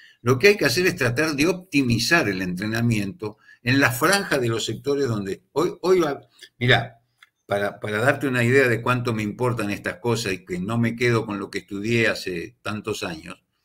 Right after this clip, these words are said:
porque he hecho, he hecho trabajo de investigación médico-deportivo. En el libro que estoy escribiendo seguramente va a haber dos o tres capítulos dedicados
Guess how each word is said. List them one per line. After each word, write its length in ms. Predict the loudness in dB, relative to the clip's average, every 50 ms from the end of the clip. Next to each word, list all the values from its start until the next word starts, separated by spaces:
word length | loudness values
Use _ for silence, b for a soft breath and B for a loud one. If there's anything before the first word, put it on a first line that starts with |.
| _ _ _ _ _ _ _ _ _ _ _ _ _
porque 420 | -6 -6 -4 -2 -2 0 2 4
he 40 | 2
hecho, 480 | 2 0 0 -2 -2 -2 -2 -4 -8 _ _
he 160 | -4 -2 -2
hecho 220 | 0 0 -2 -4 -4
trabajo 420 | -4 -4 -2 -2 -2 -2 -2 -2
de 60 | -2
investigación 640 | -2 -2 -4 -6 -6 -6 -6 -6 -4 -4 -6 -6 -6 -4
médico-deportivo. 1080 | -4 -6 -6 -6 -4 -6 -6 -6 -6 -8 -10 -10 -6 -4 -4 -2 -2 -4 -6 -10 -12 -12
En 100 | -10 -8
el 140 | -6 -6
libro 260 | -4 -2 -2 -2 -2 -4
que 60 | -8
estoy 260 | -6 -4 -4 -4 -4
escribiendo 640 | -4 -6 -8 -6 -4 -4 -2 -2 -2 -4 -4 -6 b b b b b b b
seguramente 720 | b -8 -4 -2 -2 0 0 0 -2 -2 -4 -4 -4 -4 -2
va 100 | -2 0
a 20 |
haber 180 | -2 -2 -2 -2
dos 220 | -2 -2 -2 -2
o 80 | -4 -4
tres 160 | -4 -6 -4
capítulos 600 | -4 -6 -6 -4 -6 -8 -6 -6 -6 -4 -4 -4
dedicados 640 | -4 -4 -6 -6 -2 0 0 2 2 0 -2 -6